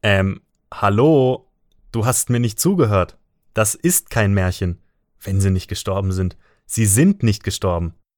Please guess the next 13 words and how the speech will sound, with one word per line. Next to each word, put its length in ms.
Ja, 240
aber 240
ich 80
muss 200
zugeben, 540
dein 200
Ende 200
gefällt 340
mir 100
auf 120
jeden 160
Fall 160
besser. 400